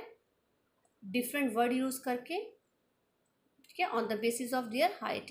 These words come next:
and weight। So dear student, we will complete this activity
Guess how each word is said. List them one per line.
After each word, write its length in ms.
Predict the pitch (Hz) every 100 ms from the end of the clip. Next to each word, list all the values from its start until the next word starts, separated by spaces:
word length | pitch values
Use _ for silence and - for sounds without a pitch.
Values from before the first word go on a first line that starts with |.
| 285
and 400 | 480 - _ 202
weight। 300 | - _ - _ _ _ _ _ _
So 60 | 208
dear 120 | 226 240
student, 320 | 269 320 494 508 _ _ _ _ _ _ _ - _ _ _ _ _ _ _ _ _ _ _ _ _ _ _ _ _ _ _ _ _ _ _ _
we 100 | 226 214
will 180 | 233 214 - _ _ _ _ _ _ _ _ _ _ _ _ _ _ - _ _ _ -
complete 420 | 226 240 277 247
this 160 | 285 277
activity 440 | 262 269 262